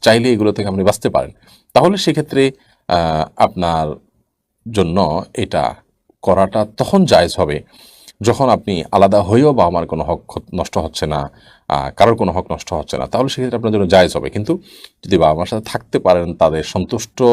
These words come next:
অর্জন করতে পারেন এবং আপনার বড় কোনো উল্লেখযোগ্য সমস্যা আসলে না থাকে, সেরকম ঠুনকো অজুহাতে শুধু থাকে, তাহলে সেক্ষেত্রে থাকাটা আপনার জন্য অধিকতর উত্তম হবে, বিশেষ করে বাবা মার সন্তুষ্টির খাতিরে।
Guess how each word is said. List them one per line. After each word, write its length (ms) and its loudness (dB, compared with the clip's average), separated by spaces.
অর্জন 280 2
করতে 260 -4
পারেন 240 0
এবং 180 -2
আপনার 220 -4
বড় 200 4
কোনো 200 -2
উল্লেখযোগ্য 440 0
সমস্যা 340 -2
আসলে 240 0
না 200 4
থাকে, 280 -4
সেরকম 400 -2
ঠুনকো 320 0
অজুহাতে 280 0
শুধু 180 -10
থাকে, 300 -10
তাহলে 240 4
সেক্ষেত্রে 680 2
থাকাটা 340 -4
আপনার 160 -8
জন্য 140 -2
অধিকতর 340 -2
উত্তম 280 0
হবে, 100 4
বিশেষ 140 -4
করে 100 -2
বাবা 180 4
মার 120 -6
সন্তুষ্টির 580 -6
খাতিরে। 340 -6